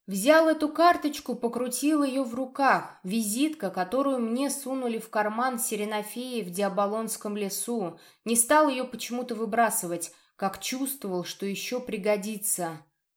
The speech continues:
«Если когда-нибудь понадобятся наши услуги, обращайтесь в наше агентство», вспомнились мне их слова напоследок.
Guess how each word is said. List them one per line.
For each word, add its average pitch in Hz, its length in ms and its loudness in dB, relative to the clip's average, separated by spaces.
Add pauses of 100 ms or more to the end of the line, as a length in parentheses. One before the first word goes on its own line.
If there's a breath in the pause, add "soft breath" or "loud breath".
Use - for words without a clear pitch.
(120)
«Если 208 600 -4
когда-нибудь 202 800 -4
понадобятся 196 720 -2
наши 190 380 -4
услуги, 185 500 -4
обращайтесь 190 880 0
в 185 60 -8
наше 190 300 -4
агентство», 190 800 -2
вспомнились 220 760 -4
мне 190 240 -4
их 185 80 -8
слова 185 420 0
напоследок. 185 800 -4